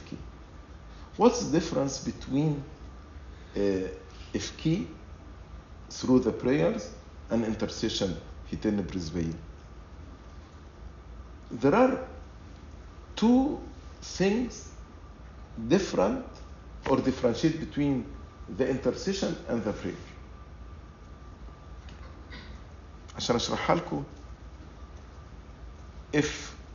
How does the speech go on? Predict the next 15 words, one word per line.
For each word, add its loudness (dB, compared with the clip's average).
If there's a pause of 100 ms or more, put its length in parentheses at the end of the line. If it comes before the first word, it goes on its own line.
(120)
I 8
ask 6
مثلا 4 (100)
one 8
of 2
you 4 (800)
to 6 (100)
take 6
a 2
request 0 (720)
and 4
give 6
it 4 (140)
to 8 (1400)
my 8